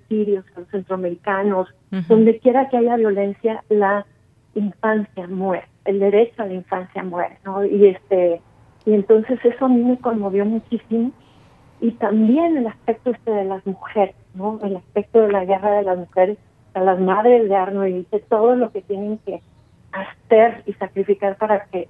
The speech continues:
Speaker 1: sobrevivan todos los que logren sobrevivir, este, también es un aspecto que me conmovió muchísimo, porque me parece que también es la madre universal, ¿no?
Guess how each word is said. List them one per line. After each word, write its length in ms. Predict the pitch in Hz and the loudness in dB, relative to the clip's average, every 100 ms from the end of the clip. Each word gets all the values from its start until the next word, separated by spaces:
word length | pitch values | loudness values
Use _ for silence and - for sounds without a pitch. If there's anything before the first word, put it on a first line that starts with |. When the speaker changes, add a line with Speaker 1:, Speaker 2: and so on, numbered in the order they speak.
| - | -2
Speaker 1:
sobrevivan 800 | 226 202 202 190 208 208 214 202 _ | 2 4 2 4 4 4 0 -4 _
todos 260 | 214 202 220 | 0 2 2
los 120 | 208 | -2
que 260 | - 202 175 _ _ - - - - - _ - | -6 -8 -8 _ _ -20 -20 -20 -20 -20 _ -2
logren 460 | 233 220 220 226 | 2 4 2 -2
sobrevivir, 560 | 220 190 190 185 185 233 _ _ _ _ - - | -2 -2 -2 -2 -2 -4 _ _ _ _ -20 -4
este, 640 | 202 196 - 202 196 196 - | -4 -4 -4 0 0 -2 -6
también 500 | 214 208 214 247 254 | -2 2 2 2 0
es 320 | 214 - - | -4 -12 -4
un 140 | 220 | -4
aspecto 360 | 214 - 214 214 | -4 -8 -8 -8
que 80 | 214 | -8
me 100 | 185 | -10
conmovió 540 | - 190 190 190 196 202 | -10 -10 -6 -2 -2 -2
muchísimo, 720 | 214 214 220 - 190 185 - _ - - - _ - | -6 -6 -10 -6 -8 -8 -16 _ -20 -20 -20 _ 2
porque 580 | 226 220 220 254 247 - | 4 4 4 2 2 -4
me 120 | 220 214 | -2 -2
parece 380 | - 233 214 - | 0 -2 -2 -4
que 120 | 269 | -8
también 420 | - 196 202 233 | -6 -2 0 0
es 100 | 233 | 0
la 140 | 233 208 | 0 0
madre 360 | 196 202 214 | 0 0 -2
universal, 600 | 226 220 170 170 - - - | 0 0 -2 -6 -12 -16 -16
¿no? 80 | 185 | -20